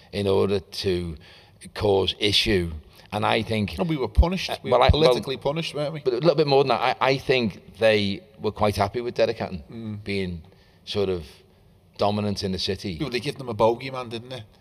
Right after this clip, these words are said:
Speaker 2: They gave
Speaker 1: Bec-
Speaker 2: them an, an, an opposition and an enemy to attack.
Speaker 1: Even Kinnock didn't want him.
Speaker 2: Yeah, no one
Speaker 1: So,
Speaker 2: wanted them.
Speaker 1: um, I, I think it was to the betterment of the Conservatives in the end. And I think when they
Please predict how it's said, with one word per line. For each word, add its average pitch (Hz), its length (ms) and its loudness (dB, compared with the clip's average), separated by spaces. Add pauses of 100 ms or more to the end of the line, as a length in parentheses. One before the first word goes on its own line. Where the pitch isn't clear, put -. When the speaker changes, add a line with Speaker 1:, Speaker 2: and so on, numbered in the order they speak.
(160)
Speaker 2:
They 120 60 -20
gave 107 200 -8
Speaker 1:
Bec- 127 120 -10
Speaker 2:
them 120 40 -10
an, 117 120 -4
an, 113 240 -8
an 110 300 -10
opposition 110 640 -6
and 110 180 -4
an - 80 -8
enemy 117 360 -6
to 110 180 -8
attack. 104 160 -6
Speaker 1:
Even 110 180 0
Kinnock 120 280 0
didn't 113 200 -2
want 104 200 0
him. 80 140 -14
Speaker 2:
Yeah, 120 200 -10
no 113 100 -4
one 151 160 -2
Speaker 1:
So, 123 160 6
Speaker 2:
wanted 113 220 -8 (500)
them. 104 300 0
Speaker 1:
um, 98 100 -4 (140)
I, 110 180 -2
I 120 80 6
think 139 280 2
it 127 140 2
was 117 320 -2 (280)
to 113 100 -2
the 107 80 0
betterment 113 520 0
of 113 120 -6
the 104 80 -2
Conservatives 104 540 -2
in 104 80 0
the 98 60 2
end. 98 140 2
And 98 120 2
I 104 40 0
think 120 220 -2
when 120 160 2
they 110 260 0